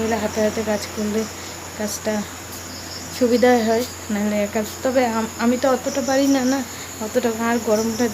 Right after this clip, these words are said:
জন্য। শীতকাল হলে তাও কোনো ব্যাপার না। ও প্রচুর কাক খেটেছে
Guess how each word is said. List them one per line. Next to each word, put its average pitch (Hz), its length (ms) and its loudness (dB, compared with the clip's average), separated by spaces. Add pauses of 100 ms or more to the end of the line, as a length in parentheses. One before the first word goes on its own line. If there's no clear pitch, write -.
জন্য। 214 200 2 (220)
শীতকাল 240 440 2
হলে 214 240 0
তাও 208 200 0
কোনো 214 140 -4 (100)
ব্যাপার 202 240 -6 (100)
না। 208 60 -4 (760)
ও - 20 -6 (100)
প্রচুর 233 400 0
কাক 214 220 -4
খেটেছে 202 340 -4